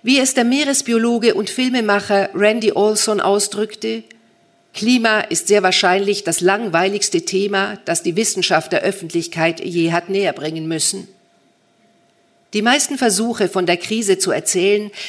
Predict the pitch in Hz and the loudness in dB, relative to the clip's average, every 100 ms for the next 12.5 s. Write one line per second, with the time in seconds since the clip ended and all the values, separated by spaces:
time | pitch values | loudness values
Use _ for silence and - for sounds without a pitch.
0 | - 214 180 240 262 247 226 214 196 185 | -4 -4 0 0 0 -2 2 2 2 2
1 | 175 170 - 262 - - 226 226 - 226 | 2 0 -2 -4 -4 -4 -6 -10 -6 0
2 | 208 196 208 190 185 170 - 170 185 196 | 2 4 2 2 0 0 0 -2 0 0
3 | 202 196 151 - 143 143 185 - _ _ | -2 -4 -8 -4 -2 -2 -6 -18 _ _
4 | _ _ _ - - - _ - 254 294 | _ _ _ -20 -20 -20 _ -2 0 0
5 | - 208 233 233 208 175 214 233 202 180 | 0 0 2 4 2 4 2 2 2 2
6 | - 226 - 196 185 170 - 214 202 165 | 2 -2 -2 0 0 -2 -4 0 2 2
7 | 175 180 190 180 190 202 202 170 185 - | 0 0 0 0 -2 0 0 2 0 -2
8 | 175 - 208 220 165 147 156 - 165 160 | -8 -4 -2 0 2 2 0 0 0 2
9 | 160 - 185 185 208 240 - _ _ _ | 0 -2 -2 0 0 -2 -14 _ _ _
10 | _ _ - 190 220 175 180 160 160 165 | _ _ -2 0 2 6 6 6 4 6
11 | 196 220 165 165 165 - - 220 240 190 | 6 6 4 4 4 0 0 2 2 0
12 | - 160 156 165 | -2 -4 -4 -6